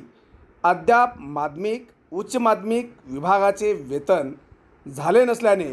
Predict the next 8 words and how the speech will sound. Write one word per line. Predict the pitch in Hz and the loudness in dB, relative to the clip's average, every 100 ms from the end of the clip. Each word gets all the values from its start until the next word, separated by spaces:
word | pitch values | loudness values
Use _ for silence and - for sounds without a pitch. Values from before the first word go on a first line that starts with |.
| 135 | 0
माध्यमिक, | 165 180 170 233 294 339 - 170 | 4 4 2 -2 0 -4 -8 -4
उच्च | 190 262 | -2 -2
माध्यमिक | 247 160 147 180 247 - | 2 2 2 0 0 -2
शाळेतील | - 170 175 202 208 240 247 | 0 4 4 4 0 -4 -4
शिक्षक, | - 180 165 - 226 226 | -4 -4 -4 0 0 0
शिक्षकेतर | - - 160 214 214 226 254 254 254 - | -8 -8 0 0 2 2 4 4 2 -2
कर्मचारी | 165 190 196 185 143 127 - _ _ _ _ | 0 2 4 4 4 -6 -12 _ _ _ _
आर्थिक | 175 190 196 254 269 - | 4 4 4 -4 -6 -8